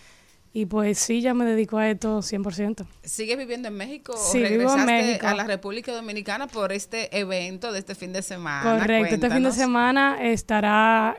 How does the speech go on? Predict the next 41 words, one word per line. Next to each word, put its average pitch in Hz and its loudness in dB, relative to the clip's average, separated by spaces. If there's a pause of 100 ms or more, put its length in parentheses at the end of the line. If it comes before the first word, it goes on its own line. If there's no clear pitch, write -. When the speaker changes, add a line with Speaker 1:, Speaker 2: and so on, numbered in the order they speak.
Speaker 1:
en 220 0
la 208 0
zona 254 0
colonial, 240 2
en 214 0
la 208 2
logia, 220 4
el 202 0
Solo 214 0
Fest, 240 0 (580)
que 214 -2
es 202 -2
un 240 -2
festival 226 2
que 220 -4
hacen 214 -2
mis 214 -2
amigos 214 0
los 226 0
Solo 233 -2
Fernández, 220 -2 (720)
que - -4
ellos 233 0
invitan 254 0
a 240 0
mucha 233 -2
gente 247 0
de 240 2
la 240 0
escena 240 0
local 233 2
y 226 -2
van 214 -2
a 226 0
ver 233 4
artistas 214 -2
de 208 -2
fuera 226 0
también 202 -2
de 196 0
México. 233 -2